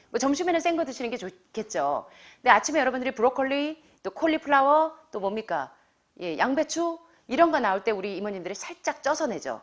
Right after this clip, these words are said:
어, 음. 그 이 십자가 채소나 이런 케일 종류는 살짝 데쳐서 드시는 게 훨씬 더 흡수율이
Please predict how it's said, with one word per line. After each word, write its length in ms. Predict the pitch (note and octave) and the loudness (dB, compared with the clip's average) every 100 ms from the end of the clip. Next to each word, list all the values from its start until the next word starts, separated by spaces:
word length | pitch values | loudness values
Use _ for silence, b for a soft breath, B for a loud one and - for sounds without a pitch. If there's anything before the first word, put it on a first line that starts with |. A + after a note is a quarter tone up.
| _ _ _ | _ _ _
어, 160 | - C#3 - - | -16 -16 -16 -12
음. 140 | D3 C3 b b b b _ | -12 -12 b b b b _
그 240 | - D#4 B3 | -2 -2 0
이 280 | A3 A3+ G3+ | -4 -4 -6
십자가 420 | D#4 F#4+ F4+ E4+ | 2 4 4 2
채소나 340 | C#4 C4+ B3+ | -2 -2 0
이런 200 | G3+ G3+ | 0 -4
케일 260 | - D#4 D4+ | -6 -4 -2
종류는 300 | A3+ F#3 G#3+ | -2 -6 -10
살짝 600 | A3 E4 D#4+ - D4+ - | -10 -14 -6 -4 -4 -8
데쳐서 460 | G3+ - G#3+ F3+ E3+ | -14 -12 -10 -10 -10
드시는 360 | D3 C#3+ C#3 | -12 -12 -14
게 260 | F#3+ C4+ b b b - | -10 -10 b b b -6
훨씬 240 | A3+ C#4 | -6 -4
더 80 | G#3 | -8
흡수율이 680 | G#3 - - F3 A#3 D#4 | -8 -14 -8 -6 -6 -8